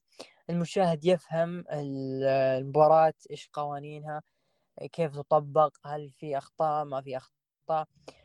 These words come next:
آه، المباراة أنا حسيت إنهم دمجوا فكرتين، آه، فكرة الوار جيمز والإليمينيشن مع فكرة الأيرون مان، مع فكرة، آه، إحدى مباريات، آه، تي إن إيه أو إمباكت اللي هي King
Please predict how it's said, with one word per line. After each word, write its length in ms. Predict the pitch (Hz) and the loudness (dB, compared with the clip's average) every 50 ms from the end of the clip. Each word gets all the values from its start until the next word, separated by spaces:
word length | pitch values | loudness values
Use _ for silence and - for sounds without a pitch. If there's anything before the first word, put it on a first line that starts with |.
| _ _ - | _ _ -2
آه، 180 | - 170 175 180 | 0 2 2 2
المباراة 460 | 185 185 180 214 233 247 262 254 247 | -2 -2 0 2 2 4 2 2 0
أنا 100 | 233 208 | -4 -6
حسيت 460 | - 208 - _ _ 226 214 - - | -12 -14 -20 _ _ -10 -10 -10 -12
إنهم 400 | 214 202 202 196 196 196 175 165 | -16 -14 -14 -12 -12 -14 -16 -12
دمجوا 400 | 160 185 190 214 196 170 185 170 | -10 -4 -2 -2 -2 -2 -6 -10
فكرتين، 920 | - - 170 - - 180 180 - _ - 180 185 196 202 202 214 220 - _ - | -10 -14 -20 -14 -12 -12 -12 -12 _ -10 -8 -6 -6 -6 -8 -8 -12 -16 _ -16
آه، 220 | 151 143 139 139 | -12 -10 -10 -10
فكرة 360 | 143 - 175 - 165 151 147 - - 156 | -12 -14 -12 -8 -6 -6 -6 -8 -10 -12
الوار 1000 | 143 143 139 139 135 135 131 131 127 127 127 123 120 120 123 135 147 156 156 | -10 -10 -10 -8 -8 -8 -10 -10 -12 -14 -14 -14 -16 -14 -8 -4 -2 -2 -2
جيمز 560 | 151 139 160 165 165 165 165 160 160 147 - 139 | -2 -4 -4 -4 -4 -4 -6 -8 -12 -16 -18 -16
والإليمينيشن 720 | 131 127 131 131 139 151 160 160 160 156 - - 165 160 | -12 -12 -12 -12 -10 -10 -6 -6 -6 -6 -8 -10 -10 -10
مع 360 | 151 151 151 156 156 156 147 143 _ _ _ _ _ - - _ _ _ _ _ _ | -10 -4 0 2 2 2 2 -2 _ _ _ _ _ -20 -20 _ _ _ _ _ _
فكرة 340 | - 175 - - 175 165 - | -8 -4 0 2 2 2 2
الأيرون 500 | 165 156 - - 165 160 165 165 156 156 | 0 -2 0 2 2 2 2 2 -2 -4
مان، 360 | 160 165 180 185 190 196 180 170 | -2 0 2 2 2 2 0 -2
مع 160 | 175 165 - | -4 -4 -4
فكرة، 420 | - 208 185 - - 196 202 185 - _ _ - - - | -6 -12 -14 -10 -6 -6 -6 -6 -8 _ _ -20 -20 -16
آه، 380 | 151 151 156 156 151 151 151 - 180 | -14 -12 -12 -12 -12 -12 -12 -10 -8
إحدى 260 | 175 - 165 160 175 | -8 -8 -4 -4 -4
مباريات، 540 | 156 156 151 165 160 165 175 185 175 160 - _ _ _ 151 | -4 -2 0 2 2 2 2 0 -2 -2 -4 _ _ _ -12
آه، 800 | 143 143 139 139 139 139 139 139 139 - - - - 151 151 147 _ _ _ _ | -10 -10 -10 -10 -10 -12 -14 -16 -16 -18 -20 -20 -18 -18 -18 -18 _ _ _ _
تي 220 | - - 165 151 147 | -10 -8 -6 -6 -6
إن 80 | 143 | -4
إيه 260 | 143 156 160 165 156 139 | -2 -2 -2 -2 -2 -2
أو 200 | 139 139 139 139 | -4 -4 -4 -6
إمباكت 420 | 135 - 156 160 160 - - - | -4 0 2 2 2 0 -4 -12
اللي 160 | 135 135 135 | -12 -12 -10
هي 140 | 139 139 139 - - | -10 -10 -10 -10 -10
King 160 | 170 165 160 | -8 -8 -8